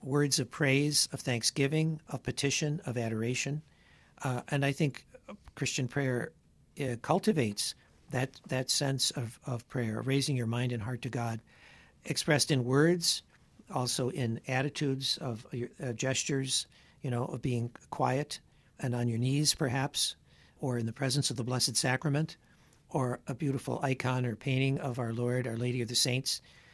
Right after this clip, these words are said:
But yes, we, we are called to enter into this personal relationship. It is one of faith because we don't literally hear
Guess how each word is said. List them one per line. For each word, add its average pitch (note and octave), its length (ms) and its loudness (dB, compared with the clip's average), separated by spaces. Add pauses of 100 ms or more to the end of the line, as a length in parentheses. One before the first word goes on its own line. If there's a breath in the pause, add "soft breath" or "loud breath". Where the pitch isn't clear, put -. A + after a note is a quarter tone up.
(220 loud breath)
But C#3 120 0
yes, E3+ 320 2
we, B2+ 160 0 (120)
we C3 100 0
are D3+ 140 2
called A#2+ 360 -2
to - 140 -6
enter C3 220 -2
into A#2 120 -6
this A#2+ 200 -4
personal B2+ 360 -6
relationship. B2 600 -6 (380 loud breath)
It C3+ 160 0
is C3+ 160 -2
one C#3 140 2
of A#2 100 -4
faith E3 400 2
because A#2+ 400 -4
we A#2+ 100 -2
don't B2 240 -2 (200)
literally B2+ 500 0
hear A2 340 -4